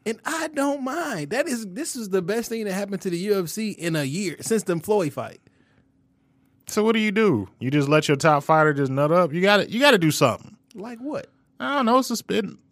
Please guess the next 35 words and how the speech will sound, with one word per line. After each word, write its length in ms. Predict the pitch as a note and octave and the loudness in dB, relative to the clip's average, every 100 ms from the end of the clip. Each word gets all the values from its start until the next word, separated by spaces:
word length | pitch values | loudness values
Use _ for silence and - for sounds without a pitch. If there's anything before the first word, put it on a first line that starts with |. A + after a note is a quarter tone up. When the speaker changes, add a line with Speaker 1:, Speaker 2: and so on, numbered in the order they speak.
| _ | _
Speaker 2:
suspend 480 | - C3 - E3+ A3 | -10 -6 0 2 4
a 40 | |
nigga. 400 | A3 A3 A#3 A#3 | 4 4 4 4
Don't 180 | G3 G3+ | 4 4
let 140 | G3+ G#3+ | 4 4
him 80 | |
fight 340 | G3+ F#3+ G#3+ F#3 | 2 4 4 2
for 160 | G3+ | -2
another 540 | G3 G3 G3 G3+ G3 G3 | 0 0 0 0 0 -2
six 340 | - C#3+ F3 | -6 -8 -6
months 280 | D#3 F#3 G3+ | -2 0 -2
or 60 | F#3+ | -4
some 180 | G3 G3 | -6 -6
shit. 280 | G#3+ G#3+ | -4 -4
I 100 | F3 G3+ | 0 0
don't 100 | E3 | 0
Speaker 1:
This 80 | G2 | -2
nigga 40 | |
Speaker 2:
know. 60 | G#3+ | -4
Speaker 1:
just 200 | A3 G#3+ | -6 -6
made, 200 | A#3+ A#3 | -6 -6
like, 300 | G#3+ G3+ F3+ | -6 -10 -8
thirty 280 | F#3+ G3+ G3+ | -6 -6 -4
million 360 | G3 G3 F#3+ | -2 -2 -2
off 140 | F3+ F#3 | -4 -6
the 100 | F3+ | -6
last 320 | F3+ F#3+ E3+ | -4 -4 -4
fight. 200 | D#3 D#3 | -4 -4
Nigga, 140 | G3 | -4
he 120 | F#3+ A#3+ | -4 -4
don't 140 | A3 | -4
never 160 | G#3 G3+ | -6 -4
gotta 180 | G3 | -6
fight 200 | E3+ G#3+ - | -6 -6 -4
again. 520 | D3 C3 A3+ D3+ | -6 -4 -6 -6